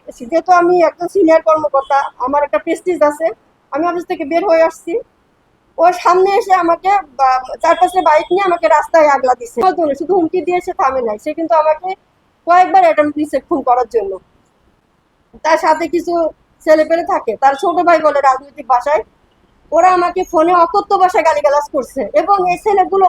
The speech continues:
প্রত্যেকটা আমাকে যতবার আক্রমণ করছে, এই ছেলেগুলোই আমার সা-, ওর সাথে সা-, আছে এবং আমার বাসায়ও গেছে।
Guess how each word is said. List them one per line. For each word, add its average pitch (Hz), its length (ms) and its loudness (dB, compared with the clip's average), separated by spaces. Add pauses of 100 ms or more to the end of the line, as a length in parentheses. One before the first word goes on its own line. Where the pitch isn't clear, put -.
প্রত্যেকটা 381 600 0 (320)
আমাকে 359 320 0
যতবার 381 440 2
আক্রমণ 370 420 2
করছে, 392 320 -2
এই 339 200 -2
ছেলেগুলোই 339 460 2
আমার 302 200 4
সা-, 302 140 -6
ওর 302 140 2
সাথে - 280 -2
সা-, 247 300 -2
আছে 240 260 -2
এবং 339 300 -2 (440)
আমার 339 200 2
বাসায়ও 349 440 2
গেছে। 247 360 -2